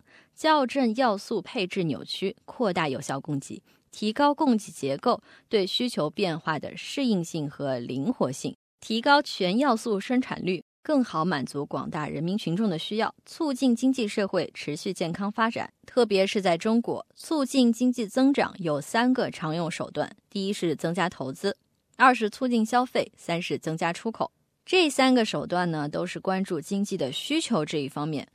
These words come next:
主要呢还是要扩大需求，刺激消费。而需求相对应的呢，就是供给。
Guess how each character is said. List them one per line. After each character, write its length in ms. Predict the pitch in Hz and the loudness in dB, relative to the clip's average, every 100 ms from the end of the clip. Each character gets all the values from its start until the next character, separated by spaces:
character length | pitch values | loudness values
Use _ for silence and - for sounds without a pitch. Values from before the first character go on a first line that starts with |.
| - | -8
主 160 | 165 | -2
要 220 | 180 285 | 4 6
呢 160 | 262 180 | 6 4
还 180 | 170 151 | 0 -4
是 160 | - | -2
要 100 | 175 - | 0 0
扩 260 | - 240 | 0 0
大 220 | 196 175 139 | 2 0 -2
需 200 | - 233 | -6 -6
求， 240 | - 143 | -4 -6
刺 220 | 170 190 | -6 -8
激 100 | 180 | -8
消 200 | 190 220 | -4 -4
费。 200 | 233 220 - _ | -2 -2 -4 _
而 180 | - 254 | 4 4
需 240 | 294 - 349 | 4 0 0
求 240 | - 220 | 2 0
相 320 | 247 294 311 | 2 0 0
对 220 | 320 285 | 2 0
应 240 | 240 330 247 | 0 2 2
的 120 | 165 | 2
呢， 140 | 147 131 | -2 -4
就 100 | 165 | -8
是 140 | - | -8
供 200 | - 294 | 0 2
给。 200 | 202 - | 0 -4